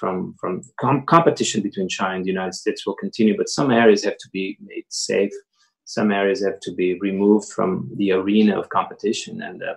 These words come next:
pandemics is one of them. Hopefully, countries that can be, uh,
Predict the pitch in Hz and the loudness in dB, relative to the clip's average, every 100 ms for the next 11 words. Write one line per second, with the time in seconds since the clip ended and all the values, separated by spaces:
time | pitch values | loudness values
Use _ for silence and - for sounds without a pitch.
0 | - 101 95 101 - - 90 98 113 101 | -6 -4 -2 -2 -6 -10 -8 0 0 0
1 | - - _ _ _ _ - 135 - 98 | -6 -10 _ _ _ _ 2 2 4 2
2 | 92 - 117 110 104 92 92 - _ - | 2 0 0 2 0 0 0 0 _ -6
3 | 92 90 87 - _ _ _ - | -4 -2 -4 -6 _ _ _ -8